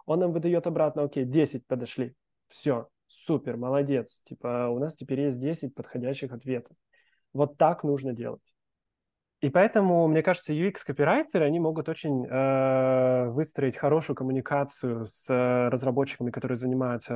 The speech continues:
A I, потому что это все анализ, это тестировщики, это теперь это тесты. То есть у тебя есть экспертиза, которой ты можешь,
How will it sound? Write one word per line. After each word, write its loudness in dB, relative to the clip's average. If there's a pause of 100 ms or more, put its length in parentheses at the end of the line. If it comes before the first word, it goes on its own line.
(200)
A -4
I, 0 (600)
потому -4
что 0 (180)
это -4
все 0
анализ, 0
это -10
тестировщики, -2
это -6
теперь 2
это -4 (1080)
тесты. 0 (140)
То -4
есть -8
у -20
тебя 2
есть 0
экспертиза, -4
которой -4
ты -8
можешь, -4